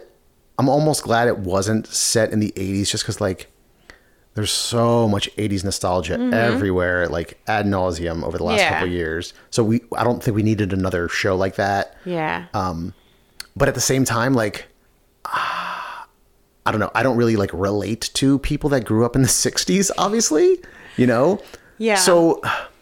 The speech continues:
Speaker 1: I, I'm, I'm worried. I, I, I thought this was a, a good episode. I'm worried about it, like,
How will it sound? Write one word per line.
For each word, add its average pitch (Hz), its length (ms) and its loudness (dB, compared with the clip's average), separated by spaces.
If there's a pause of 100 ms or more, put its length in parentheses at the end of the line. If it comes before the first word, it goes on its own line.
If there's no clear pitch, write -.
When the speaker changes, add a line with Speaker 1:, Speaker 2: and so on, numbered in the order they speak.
(400)
Speaker 1:
I, 135 80 2 (120)
I'm, 151 260 2
I'm 143 220 4
worried. 170 640 4
I, - 180 2
I, 170 160 4
I - 220 2
thought 190 140 0
this - 120 0
was 127 120 4
a, 131 80 2 (100)
a 117 100 0
good 110 200 0
episode. 90 580 0 (1400)
I'm 117 140 6
worried 123 380 4
about 95 340 2
it, - 280 -2
like, 92 300 -2